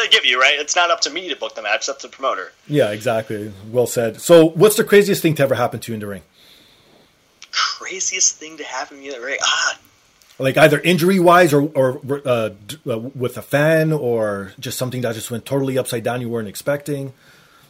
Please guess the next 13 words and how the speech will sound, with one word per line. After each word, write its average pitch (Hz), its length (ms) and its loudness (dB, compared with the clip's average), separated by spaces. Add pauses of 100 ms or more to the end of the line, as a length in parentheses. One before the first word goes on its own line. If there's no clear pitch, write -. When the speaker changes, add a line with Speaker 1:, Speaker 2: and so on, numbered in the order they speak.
(540)
Speaker 1:
I - 60 -2
don't - 80 0
know 440 180 0
if - 60 0
I've 165 120 2
had 190 100 0
too 175 100 0
many 139 260 -2
upside 120 340 0
down 120 220 0
moments, 107 340 -4
but, 110 220 -2
um, 104 400 -4